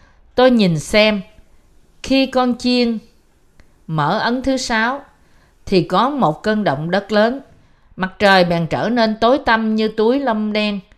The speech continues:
cả mặt trăng trở nên như huyết. Các vì sao trên trời sa xuống đất, như những trái xanh của một cây vả bị cơn gió lớn lung lay rụng xuống. Trời bị dời đi như quyển sách cuốn tròn,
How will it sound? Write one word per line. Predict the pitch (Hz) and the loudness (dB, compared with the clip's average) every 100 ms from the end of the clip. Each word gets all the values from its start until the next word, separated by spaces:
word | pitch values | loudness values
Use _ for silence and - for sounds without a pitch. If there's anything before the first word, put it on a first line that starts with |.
| _ _ _ - | _ _ _ -4
cả | 175 | -2
mặt | 240 - - | -2 -6 -2
trăng | 220 226 214 | -2 -2 -4
trở | 127 185 | -4 -2
nên | 220 214 208 | -2 -2 -2
như | 208 | 0
huyết. | 214 254 269 - _ _ _ - | 0 -2 -4 -16 _ _ _ -4
Các | 254 - | -2 0
vì | 202 170 | 2 2
sao | - 226 233 | 2 0 0
trên | 233 233 | 0 -4
trời | 220 180 156 | 0 0 0
sa | 139 - 202 208 | -4 -4 -2 -2
xuống | - 226 | -6 -4
đất, | 247 247 - - _ _ - | -2 -2 -4 -20 _ _ -6
như | 226 | -2
những | 247 170 170 | 0 0 -2
trái | 208 240 262 | -2 -2 -2
xanh | - 240 226 | -2 -2 -2
của | 196 | -4
một | 208 143 - | -4 -4 -6
cây | - 208 | -4 -2
vả | 190 135 - 196 185 | -4 -8 -8 -6 -4
bị | 151 | -4
cơn | 151 202 196 | -2 -4 -2
gió | 202 214 | 0 0
lớn | 226 214 233 247 | 0 0 -2 -4
lung | 214 208 | -4 -4
lay | 208 196 175 | -4 -4 -6
rụng | 139 143 | -8 -8
xuống. | - 190 220 247 _ - - - - - - | -4 -4 -4 -10 _ -20 -20 -20 -20 -20 0
Trời | 202 202 185 | 4 6 6
bị | 190 | 4
dời | 196 185 175 | 4 4 4
đi | 180 226 | 4 2
như | 226 226 | 2 0
quyển | 165 175 | 0 -2
sách | - 262 - | -4 -6 -4
cuốn | 240 269 | -6 -2
tròn, | 233 175 151 | 2 2 0